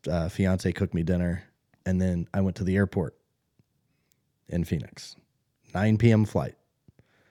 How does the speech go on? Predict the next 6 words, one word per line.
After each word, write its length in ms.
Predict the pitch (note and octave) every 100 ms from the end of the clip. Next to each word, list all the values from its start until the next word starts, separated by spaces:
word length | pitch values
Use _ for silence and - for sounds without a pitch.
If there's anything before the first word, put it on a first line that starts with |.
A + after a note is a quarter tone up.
| _ _ _ -
I 40 | G2+
was 120 | F#2
surprising 480 | F#2 G2 F#2+ F2 F#2
my 260 | F2 F2
oldest 380 | - G#2 G2+ F#2
son. 420 | - F2+ F2 E2+